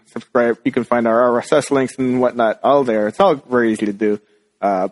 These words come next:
but you can also subscribe via all the usual channels. If you prefer doing stuff on iTunes, you can find us there. If you fi-, prefer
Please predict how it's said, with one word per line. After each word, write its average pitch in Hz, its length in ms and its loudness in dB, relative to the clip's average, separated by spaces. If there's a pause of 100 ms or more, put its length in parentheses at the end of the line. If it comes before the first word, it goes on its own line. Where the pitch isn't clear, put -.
(160)
but - 440 -2
you 147 80 0
can 160 160 2
also 208 240 2
subscribe 139 640 0 (180)
via 202 240 4
all 214 240 2
the 160 120 0
usual 120 280 2
channels. 127 440 -2
If - 120 -18
you 143 140 2
prefer 127 440 0
doing 123 260 0
stuff - 280 -4
on 120 80 -2
iTunes, 208 500 0
you 165 80 -6
can 135 120 -2
find 131 220 2
us - 120 -8
there. 160 360 2 (260)
If 123 140 -4
you 127 160 2
fi-, 120 300 0
prefer 123 600 0